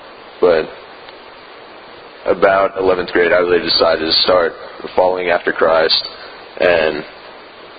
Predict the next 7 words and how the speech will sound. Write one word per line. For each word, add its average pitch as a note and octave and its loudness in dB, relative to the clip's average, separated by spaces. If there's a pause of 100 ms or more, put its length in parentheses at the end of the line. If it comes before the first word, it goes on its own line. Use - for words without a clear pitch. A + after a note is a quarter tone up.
(920)
live G2+ 4 (160)
a F#2+ 2
non-wasted E2+ 0
life, D#2 2
live G2 2
the F2+ -6
life E2+ 2